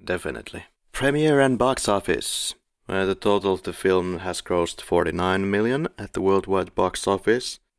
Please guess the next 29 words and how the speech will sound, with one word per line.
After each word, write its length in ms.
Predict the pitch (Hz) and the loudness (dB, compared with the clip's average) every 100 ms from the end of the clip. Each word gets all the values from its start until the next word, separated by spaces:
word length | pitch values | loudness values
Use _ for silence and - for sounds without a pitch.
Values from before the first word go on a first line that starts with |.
| - | -14
The 80 | |
film 600 | 90 - 101 98 101 98 | -8 2 4 6 2 0
then 360 | 95 92 92 92 | 0 2 2 0
went 260 | 92 92 - | -2 -2 2
on 380 | 95 90 92 | 4 4 0
to 180 | - - | -4 -6
earn 380 | 98 95 92 92 - | -2 0 0 -2 2
eighty 240 | 160 170 | 4 4
million 480 | 160 151 139 135 131 - | 2 2 0 -2 -6 -2
worldwide 720 | 107 107 104 95 98 95 92 - _ | 4 4 4 2 2 2 0 -4 _
from 600 | - 92 92 90 87 82 _ _ | -8 -2 0 0 -4 -8 _ _
only 800 | - 87 85 87 87 90 90 90 - | -10 -6 -4 -2 -2 -2 -4 -6 -10
home, 360 | - 95 92 - | -4 -2 -2 -4
home 240 | 92 90 | -4 -2
video 300 | 92 104 95 | 0 2 2
sales, 580 | 80 - - - - - | 0 -6 -8 -10 -10 -12
if 180 | - - | -14 -12
I 80 | 50 | -10
understood 600 | - - - - 65 - | -10 -8 -8 -6 -8 -8
this 200 | - - | -10 -10
correctly. 720 | - - - - - 110 120 | -10 -8 -8 -10 -10 -10 -10
So 400 | - - 95 98 - | -10 -10 -10 -12 -14
we're 120 | 92 | -8
going 340 | - 92 92 | 0 0 2
into 180 | 92 90 | -2 -2
the 80 | 87 | -2
hundreds 480 | 101 101 - - - | 0 -2 -4 -6 -8
of 160 | - | -8
millions, 680 | 64 60 - - - - - | -8 -8 -8 -10 -10 -10 -10